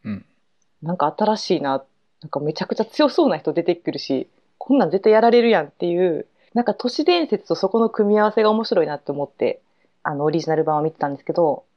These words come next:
Speaker 2: 今回そのジョーダン・ピールが制作するって知って、あ、なんかすごいいいとこに目つけたなと思いましたね。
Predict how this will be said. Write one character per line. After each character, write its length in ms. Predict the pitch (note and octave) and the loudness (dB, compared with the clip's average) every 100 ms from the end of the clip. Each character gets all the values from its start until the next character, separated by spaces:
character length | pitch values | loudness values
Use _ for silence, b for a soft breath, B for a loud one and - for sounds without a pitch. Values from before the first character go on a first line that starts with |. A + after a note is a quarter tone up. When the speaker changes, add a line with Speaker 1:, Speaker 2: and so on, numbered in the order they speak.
| _ _ | _ _
Speaker 2:
今 240 | - D4 C#4 | -2 0 2
回 160 | F3 | 0
そ 100 | D#3+ | -2
の 60 | D#3 | -2
ジ 80 | A3+ | 2
ョ 80 | C4+ | 4
ー 20 | |
ダ 100 | C#4 | 2
ン・ 80 | C#4 | 2
ピ 100 | D4+ | 2
ー 40 | |
ル 60 | F3+ | 2
が 60 | |
制 240 | E3 F3 F3 | 2 -2 -2
作 540 | F3+ - F#3 F#3 F3+ | -4 0 4 4 2
す 180 | F3+ F#3+ | -2 0
る 100 | G#3 | 0
っ 40 | |
て 160 | G3 D#3+ | -2 -6
知 160 | - G#3 | -2 -4
っ 60 | |
て、 580 | - - F3+ E3+ C3+ - _ _ | -4 0 4 4 4 -2 _ _
あ、 80 | D3+ | -10
な 100 | D#3 | -8
ん 40 | |
か 100 | D3+ | -8
す 200 | - - | -6 -4
ご 160 | D#3+ D4 | 2 4
い 340 | G#3+ D3 A#2 - _ _ _ _ - | 4 2 -2 -8 _ _ _ _ -2
い 200 | F#3 G#3+ | 2 2
い 40 | |
と 140 | G#3 D#4 | 2 2
こ 140 | B3+ | 2
に 120 | E3 | 2
目 240 | D#3 F3 F3+ | 2 2 2
つ 140 | - | -2
け 140 | - E3+ | -2 0
た 140 | D3 | 0
な 260 | D#3 E3+ E3+ | 2 0 0
と 180 | - | -2
思 160 | C#3 D3 | -2 -2
い 60 | C#3+ | -2
ま 120 | C#3 | -4
し 60 | |
た 120 | - C#3 | -6 -8
ね。 200 | C#3 | -8